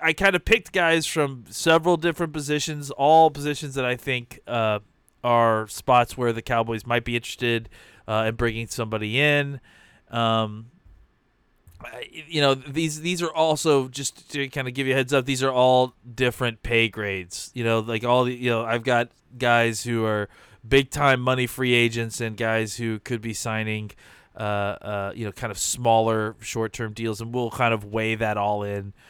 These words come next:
to the conversation as we go. Uh, sh-, are you ready for this?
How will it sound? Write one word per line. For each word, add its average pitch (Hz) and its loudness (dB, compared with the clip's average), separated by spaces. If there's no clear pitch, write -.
to 110 -10
the 101 -10
conversation 104 -6
as 95 -8
we 98 -10
go. 95 -6
Uh, 92 -8
sh-, - -12
are 117 -10
you 110 -4
ready 110 0
for 120 -10
this? 120 -8